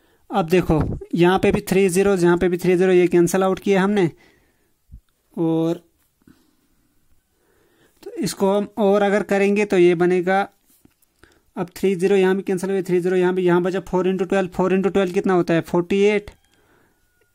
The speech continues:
is to five into eight कितना होता है? फ़ाइव एट ज़ार फ़ोर्टी।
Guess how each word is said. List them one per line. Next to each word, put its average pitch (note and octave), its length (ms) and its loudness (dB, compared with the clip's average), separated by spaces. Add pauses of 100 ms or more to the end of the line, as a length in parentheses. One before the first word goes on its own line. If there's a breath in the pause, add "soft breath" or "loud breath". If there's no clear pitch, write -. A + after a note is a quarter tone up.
(280)
is F3+ 240 2
to F#3+ 140 -2 (120)
five F3+ 280 -6
into F#3+ 320 -6
eight F#3 180 -4
कितना G3 240 -6
होता D#3+ 380 -4
है? F3 140 -10 (320)
फ़ाइव F3 280 -4
एट E3+ 100 -4
ज़ार A3 200 -10
फ़ोर्टी। G#3 340 -6